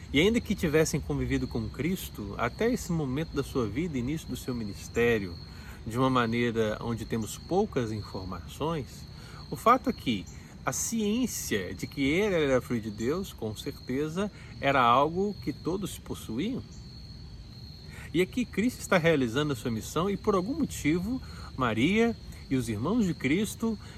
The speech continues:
querem ajudá-lo, prendendo-o, levando-o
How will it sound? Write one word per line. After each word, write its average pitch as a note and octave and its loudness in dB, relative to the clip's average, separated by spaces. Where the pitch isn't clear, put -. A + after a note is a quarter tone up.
querem G3+ 6
ajudá-lo, D3+ 4
prendendo-o, F3 6
levando-o F#3+ 6